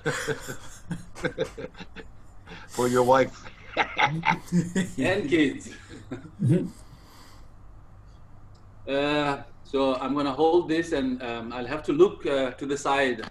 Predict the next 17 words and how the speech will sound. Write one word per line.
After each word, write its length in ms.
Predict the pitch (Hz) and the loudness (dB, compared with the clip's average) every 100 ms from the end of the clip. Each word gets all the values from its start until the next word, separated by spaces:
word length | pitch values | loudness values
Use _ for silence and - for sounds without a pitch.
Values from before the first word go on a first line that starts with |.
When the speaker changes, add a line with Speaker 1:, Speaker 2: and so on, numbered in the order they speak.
| - | -10
Speaker 2:
in 140 | 117 | -6
order 160 | 117 131 | -2 -2
to 140 | 135 | -4
see 200 | - 143 | -6 -4
the 120 | 131 | -4
book. 280 | 113 135 156 - - - - - - - - - - - - | -2 -2 -2 -6 -20 -18 -18 -18 -18 -18 -18 -20 -20 -20 -2
Speaker 1:
Okay. 220 | 113 101 - - - - - - - - - - - | 0 0 -4 -18 -20 -20 -20 -20 -20 -20 -20 -10 2
Speaker 2:
After 460 | 170 196 - 185 | 4 4 2 4
the 140 | 175 170 | 6 8
unrest, 640 | 151 135 131 - - - - - - - - - - - - - - - - - - - - - _ _ _ _ _ _ - | 8 6 4 0 -14 -18 -20 -20 -20 -20 -20 -20 -20 -20 -20 -20 -20 -20 -20 -20 -20 -20 -20 -20 _ _ _ _ _ _ 0
when 200 | 160 226 | 2 4
we 160 | 226 | 6
realized 640 | 180 185 175 175 180 170 147 | 10 10 10 8 8 6 2
it 180 | 165 143 | -2 2
was 220 | 143 127 | 2 0
the 80 | 127 | -2
beast 420 | 185 160 - | -4 -8 -12